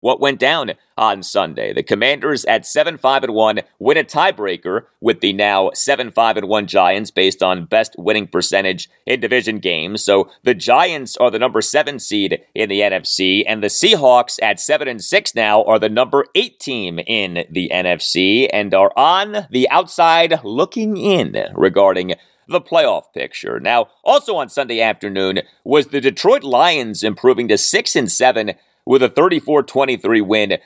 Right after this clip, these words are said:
over the Minnesota Vikings. And that was unfortunate because the Lions now are lurking, and they have the head-to-head tiebreaker on the Commanders, given that the Commanders lost at the Lions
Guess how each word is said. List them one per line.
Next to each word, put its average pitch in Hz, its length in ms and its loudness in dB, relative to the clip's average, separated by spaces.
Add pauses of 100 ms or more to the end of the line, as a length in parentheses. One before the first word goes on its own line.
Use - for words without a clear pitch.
(160)
over 135 180 0
the 120 120 -4
Minnesota 120 460 0
Vikings. 71 800 -4
And 98 580 0
that 175 280 -2 (220)
was 156 220 -6
unfortunate 151 720 -2
because 113 640 0
the 117 120 -2
Lions 185 460 0
now 117 360 2
are 143 200 2
lurking, 156 500 -4 (100)
and 110 280 0 (320)
they 175 160 2
have 202 280 -2
the 165 100 2
head-to-head 151 460 0
tiebreaker 110 720 0
on 131 200 4
the 131 80 -4
Commanders, 110 600 -2
given 104 340 2 (260)
that 127 220 2
the 113 80 -6
Commanders 110 640 -4
lost 120 420 2
at 101 200 0
the 92 80 0
Lions 90 560 0